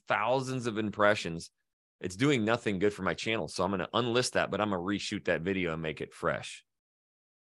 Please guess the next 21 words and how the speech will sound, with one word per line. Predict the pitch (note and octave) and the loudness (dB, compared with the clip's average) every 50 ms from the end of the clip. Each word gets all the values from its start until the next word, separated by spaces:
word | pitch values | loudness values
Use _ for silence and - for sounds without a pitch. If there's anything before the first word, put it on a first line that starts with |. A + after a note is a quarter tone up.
| _ _ _ _ _ _ _ _ _ _ _ _ _ - | _ _ _ _ _ _ _ _ _ _ _ _ _ -10
You | D#2+ E2+ | -6 -4
know | E2+ E2 | -4 -4
what | E2 | -4
I | E2 | -4
mean? | E2+ F2 F2 - - _ _ _ _ _ _ _ _ _ _ _ _ - | -6 -8 -8 -10 -14 _ _ _ _ _ _ _ _ _ _ _ _ -4
So | - A2 G#2+ G#2 F#2+ - - _ _ _ _ _ _ _ _ _ _ _ _ _ _ _ _ _ _ _ _ _ _ _ _ _ _ _ - | 2 4 4 4 4 2 -2 _ _ _ _ _ _ _ _ _ _ _ _ _ _ _ _ _ _ _ _ _ _ _ _ _ _ _ 4
that's | F#2+ A#2+ B2+ - | 4 4 6 6
why, | B2 G#2 F#2+ F2 | 6 4 4 6
guys, | D#2+ E2+ E2 F2 E2 D#2+ | 4 2 2 2 0 0
like, | E2+ E2 D#2+ - - _ _ _ _ _ _ _ _ _ _ _ _ _ _ _ _ _ _ _ _ _ _ _ _ _ _ _ _ - | 0 0 0 0 -4 _ _ _ _ _ _ _ _ _ _ _ _ _ _ _ _ _ _ _ _ _ _ _ _ _ _ _ _ -4
I, | G2 F#2 | -2 0
I | C#2 G2 | 0 0
just | F#2+ F#2+ - - | 0 -2 -4 -6
stress | - F2 G#2 C3 - - | -2 0 0 0 0 -2
it. | - - | -8 -8
Just | F#2+ G#2 - | -8 -8 -6
shoot | - - B2 C#3+ D3+ | -4 -2 -2 0 0
a | A#2 | 0
shitload | - - - A#2+ C#3 C#3 C3+ C#3 C3+ C3 | -2 0 2 2 4 4 4 2 4 4
of | A#2 G2+ | 4 4
videos. | F#2 B2 D3 C#3 G#2+ F2 E2 E2+ F2 F#2 F#2 - | 4 4 2 2 2 0 0 0 0 -2 -2 -6